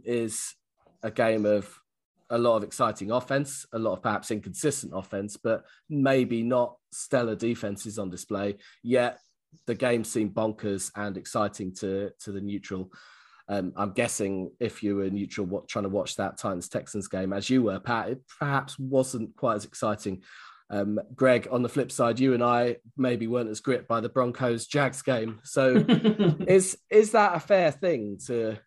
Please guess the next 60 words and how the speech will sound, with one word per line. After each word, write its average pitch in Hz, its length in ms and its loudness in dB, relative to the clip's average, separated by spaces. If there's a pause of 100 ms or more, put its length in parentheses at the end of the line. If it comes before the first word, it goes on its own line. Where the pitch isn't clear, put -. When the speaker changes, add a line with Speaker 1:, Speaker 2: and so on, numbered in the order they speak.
(400)
Speaker 1:
call 147 320 6
a 120 60 2
game 123 300 2
like 117 220 -4
the, 123 140 -8 (240)
the 120 80 -2
Falcons 110 420 -2
Panthers 107 560 -4 (120)
better? - 420 -6 (640)
That's 104 220 -6
the 104 80 -12
question, 82 420 -8
really. 80 280 -8 (680)
Speaker 2:
Yeah, 175 380 2
when 190 100 6
I 214 60 6
came 262 240 2
out 240 80 4
of 214 60 2
the 214 40 6
game 175 240 4
in 160 80 0
forty 147 320 -2
highlights, 104 440 -4
I - 20 -12
watched 131 200 -6
them 143 80 0
back 127 200 -2
to 151 60 -4
back, 123 240 -4
and 120 80 -12
I 117 60 -10
came 143 200 0
out 123 120 2
of - 60 -4
the 117 60 -4
second 127 420 -4
game 107 240 -6
thinking 107 380 -10 (840)
both 165 260 4
of 143 60 0
those 113 240 -4
two 107 120 -10
teams 92 280 -10
are 110 60 -8
better 110 320 -4
than 110 140 -10
the 113 60 -12
Broncos 110 480 -6
and 107 120 -10
the 107 60 -10
Jaguars. - 600 -10
And 127 120 -4
I 123 40 -4
don't 175 180 2
know 190 60 2
whether 156 200 4
that's 135 220 0
just 147 240 -4
because - 580 -6